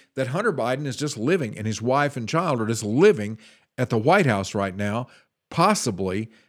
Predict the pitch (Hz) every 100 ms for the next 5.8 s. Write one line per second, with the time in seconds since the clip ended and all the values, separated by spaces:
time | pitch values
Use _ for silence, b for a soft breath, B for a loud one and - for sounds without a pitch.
0 | b _ - 123 151 143 127 107 123 139
1 | 139 131 107 117 190 147 104 117 107 110
2 | 117 127 - 107 101 - - 160 185 98
3 | 92 - 95 92 156 b b b - 117
4 | 135 123 135 156 202 131 107 117 104 131
5 | 120 113 104 117 117 110 101